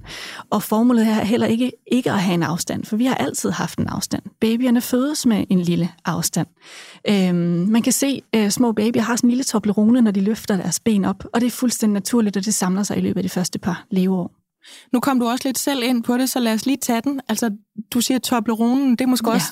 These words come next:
Speaker 2: et udtryk,
Speaker 1: Mhm.
Speaker 2: mange er stødt på, og
Speaker 1: Ja.
Speaker 2: jeg ved egentlig godt, hvad det betyder, men
Speaker 1: Ja.
Speaker 2: forklar lige, hvad, hvad betyder Toblerone i den her snak?
Speaker 1: Øh, jamen, det er sådan en midtlinjetrekant, der minder lidt om en Toblerone, som er sådan et meget klassisk tegn på det her med, at man har delte mavemuskler.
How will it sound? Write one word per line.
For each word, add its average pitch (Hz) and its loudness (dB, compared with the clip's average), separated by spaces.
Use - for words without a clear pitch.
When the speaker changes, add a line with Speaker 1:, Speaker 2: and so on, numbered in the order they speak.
Speaker 2:
et 226 0
udtryk, 240 2
Speaker 1:
Mhm. 214 6
Speaker 2:
mange 220 2
er 254 2
stødt 214 -2
på, 254 -2
og - -2
Speaker 1:
Ja. 196 2
Speaker 2:
jeg 254 2
ved 262 0
egentlig 226 2
godt, 233 0
hvad 262 0
det 233 0
betyder, 233 0
men 220 4
Speaker 1:
Ja. 190 2
Speaker 2:
forklar 277 0
lige, 247 0
hvad, 262 0
hvad 262 -2
betyder 269 -2
Toblerone 226 0
i 226 0
den 247 0
her 233 2
snak? 226 -2
Speaker 1:
Øh, 185 4
jamen, 202 6
det 220 2
er 214 2
sådan 247 4
en 226 4
midtlinjetrekant, 220 2
der 220 4
minder 214 6
lidt 208 2
om 202 2
en 196 2
Toblerone, 196 2
som 202 2
er 185 2
sådan 202 4
et 220 4
meget 220 2
klassisk - -2
tegn 190 2
på 190 0
det 185 2
her 190 2
med, 185 2
at 190 2
man 170 0
har 175 2
delte 180 -2
mavemuskler. 165 0